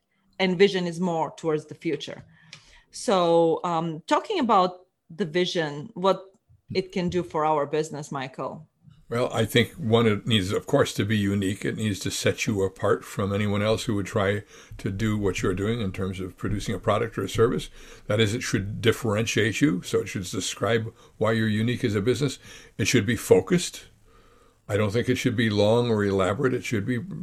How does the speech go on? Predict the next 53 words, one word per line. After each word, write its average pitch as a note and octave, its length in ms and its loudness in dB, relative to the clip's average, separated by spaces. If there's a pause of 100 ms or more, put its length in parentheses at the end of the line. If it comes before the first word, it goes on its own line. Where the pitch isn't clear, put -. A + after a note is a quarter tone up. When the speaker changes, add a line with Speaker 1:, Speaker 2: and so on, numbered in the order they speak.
(200)
Speaker 2:
straightforward A2+ 640 0
and B2 120 -4
simple. E3+ 500 0 (800)
Uh, G#2+ 420 2 (460)
I D#3+ 120 8
would D#3+ 180 10
hope A2 380 6 (300)
that A2+ 180 0
as G2+ 100 -2
a G#2+ 80 0
result G#2+ 360 6
of F#2+ 120 4
that, G2+ 220 0
not G#2+ 180 0
only B2 180 2
does G#2+ 220 -2
it G#2+ 80 -4
get F#2+ 220 -4
you D#3+ 80 -2
fired F#2 360 -4
up, - 220 -6 (800)
but A2 260 2
that G#2+ 200 0
your A2 160 2
employees A#2+ 460 4
look G#2+ 120 0
at G2+ 120 -2
that G2 340 0
and G2+ 80 -4
it F#2+ 160 0
engages G2 680 -2
them. G#2 360 -2 (380)
You A#2 100 2
mean G#2+ 200 4
we C3 120 10
could A2+ 200 2
be G#2 160 0
that? G#2 300 2
We, B2+ 100 2
we B2+ 220 2
could A#2 160 2
go A#2 160 6
there A2 240 6
and G2 120 2
do G#2+ 200 -2
those B2 480 2
kinds A2+ 280 0
of G2+ 100 -6
things. B2 200 -2
We A2+ 80 0
could G#2 140 2
achieve B2 420 0
that. A#2 320 0